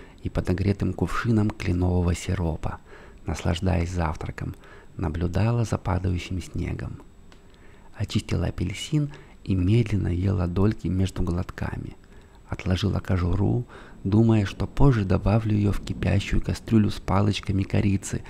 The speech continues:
ванилью и парочкой гвоздик. Позволю ей кипеть весь день, чтобы наполнить дом сладким ароматом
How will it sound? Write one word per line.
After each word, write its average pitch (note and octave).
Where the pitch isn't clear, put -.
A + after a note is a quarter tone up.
ванилью A2+
и G2
парочкой -
гвоздик. -
Позволю G2
ей G2+
кипеть G2+
весь F2+
день, F2+
чтобы F#2
наполнить F2+
дом G#2+
сладким F#2
ароматом F2+